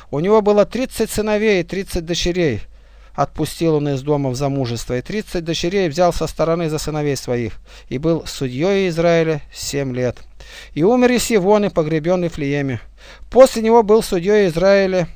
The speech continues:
Елон, завулонянин, и судил Израиля десять лет. И умер Илон завулонянин, и погребен в Вавилоне, в земле Завулоновой.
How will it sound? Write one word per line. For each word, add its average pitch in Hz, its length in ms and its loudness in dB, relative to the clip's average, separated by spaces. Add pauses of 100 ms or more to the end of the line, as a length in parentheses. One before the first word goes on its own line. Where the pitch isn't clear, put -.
(180)
Елон, 156 500 2 (1040)
завулонянин, 147 800 0 (280)
и 131 60 -8
судил 190 380 -2
Израиля 180 380 4
десять 127 520 -4
лет. 117 200 -4 (100)
И 131 80 -8
умер 139 300 -2
Илон 127 360 -4
завулонянин, 127 680 -2
и 190 60 -4
погребен 147 640 -4 (680)
в - 80 -10
Вавилоне, 147 680 0 (640)
в 120 80 -10
земле 151 300 -2
Завулоновой. 123 640 -2